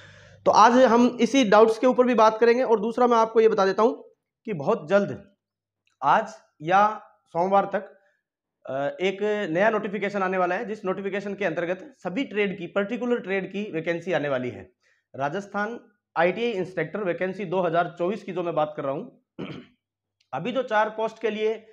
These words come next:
नोटिफिकेशन आउट हुआ था, वो मैंने आपको उसके बारे में पूरा डिटेल बताया। उसके बारे में और डिटेल से भी हम बात करेंगे कि कौन-कौन लोग अप्लाई कर सकते हैं। सबसे बड़ी प्रॉब्लम ये आ रही है सभी साथियों को कि क्या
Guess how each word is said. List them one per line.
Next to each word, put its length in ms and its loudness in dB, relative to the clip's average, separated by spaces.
नोटिफिकेशन 500 -6
आउट 220 2
हुआ 160 2
था, 100 -2
वो 160 -2
मैंने 200 -2
आपको 420 -2
उसके 220 -8
बारे 180 0
में 140 -6
पूरा 160 -2
डिटेल 260 -4
बताया। 280 -2
उसके 220 -6
बारे 160 0
में 80 -6
और 240 2
डिटेल 240 -4
से 120 -6
भी 80 -4
हम 120 -2
बात 220 0
करेंगे 260 -4
कि 120 -12
कौन-कौन 440 -6
लोग 160 -4
अप्लाई 260 -2
कर 140 -6
सकते 220 -12
हैं। 180 -12
सबसे 220 -6
बड़ी 140 -6
प्रॉब्लम 360 -4
ये 120 -4
आ 100 0
रही 160 -4
है 80 -6
सभी 200 -10
साथियों 320 -6
को 120 -10
कि 260 -6
क्या 380 2